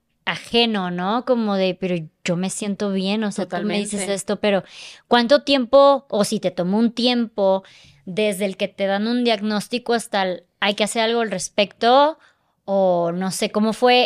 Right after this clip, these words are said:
Speaker 1: eh, eh, esa pauta? ¿Si hubo un tiempo, si hubo un proceso antes de que tú empezaras como de manera formal un tratamiento?
Speaker 2: Bueno,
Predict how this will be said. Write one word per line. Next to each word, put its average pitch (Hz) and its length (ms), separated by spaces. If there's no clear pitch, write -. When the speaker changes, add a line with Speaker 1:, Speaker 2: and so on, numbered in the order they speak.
Speaker 1:
eh, 220 260
eh, 208 300
esa 220 240
pauta? 247 340
¿Si 240 160
hubo 226 80
un 220 140
tiempo, 233 360
si 240 120
hubo 226 80
un 233 140
proceso 214 800
antes 185 420
de 208 100
que 190 80
tú - 100
empezaras 196 540
como 185 460
de 208 300
manera 196 260
formal 202 480
un 196 100
tratamiento? 175 720
Speaker 2:
Bueno, 190 320